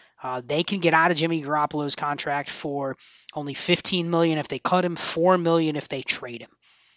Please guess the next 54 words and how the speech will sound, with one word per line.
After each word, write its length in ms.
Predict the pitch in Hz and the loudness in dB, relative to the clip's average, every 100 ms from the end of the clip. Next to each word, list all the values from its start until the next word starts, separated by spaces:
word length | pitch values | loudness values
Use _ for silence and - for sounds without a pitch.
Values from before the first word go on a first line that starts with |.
| - | -8
So 140 | 151 | -6
whether 220 | 135 151 | 0 -2
they 200 | 143 135 - | 0 -2 4
eat 200 | 240 240 | 4 8
that 200 | 247 220 | 8 8
or 60 | 190 | 8
not, 240 | 165 156 | 6 4
I 80 | 139 | 2
don't 240 | 135 147 | -2 -4
see 160 | - 156 | -2 -2
a 60 | 143 | -2
way 220 | 135 135 | -2 -4
that 100 | 123 | -6
he's 140 | 123 | -10
back. 340 | 120 165 135 - | 0 4 4 0
I 60 | |
can't 240 | 131 202 185 | -2 0 2
imagine 360 | 156 156 143 | 4 2 0
he 80 | 139 | -4
comes 220 | 156 143 | -6 -6
back 340 | 123 143 151 - | -2 0 0 -2
to 80 | |
go, 220 | 135 127 127 | -8 -6 -4
"Well, 340 | 139 151 156 _ _ _ _ _ _ - | 0 -2 -2 _ _ _ _ _ _ -4
I'm 100 | 165 | -4
gonna 120 | 151 | 2
stay 200 | 139 147 | 2 2
in 120 | 135 135 | -2 -4
Las 180 | 127 | -4
Vegas," 400 | - 156 151 147 | 0 0 2 0
when 160 | 147 131 | -2 -8
clearly 440 | - 190 185 180 | 0 6 8 8
it's 120 | 160 - | 4 2
gonna 160 | 156 | -2
be 120 | 143 | -2
a 40 | 131 | -4
new 180 | 131 123 | -6 -8
regime. 460 | 123 165 165 160 - - - - - | -2 0 0 -4 -8 -20 -20 -20 -10
Uh, 120 | 120 | -4
so 140 | - 160 | -2 4
most 220 | 175 - | 4 6
likely 400 | 170 160 175 160 | 8 8 6 0
he 220 | 170 202 | 4 6
is 120 | 175 | 6
going 280 | 160 156 151 | 6 2 2
to 60 | 143 | -2
be 140 | 143 | -4
a 60 | 131 | 0
backup 400 | 156 151 131 - | 0 0 -4 -4
elsewhere, 540 | - 233 - 165 139 143 - - _ - | 2 4 4 2 0 -4 -8 -20 _ -8
and 220 | 156 147 | -4 -2
Aidan 280 | 143 175 175 | 4 4 6
O'Connell 480 | 147 - 202 220 156 | 0 0 2 4 2
probably, 880 | - - 185 214 262 170 139 131 | -2 -2 4 6 6 4 -2 -6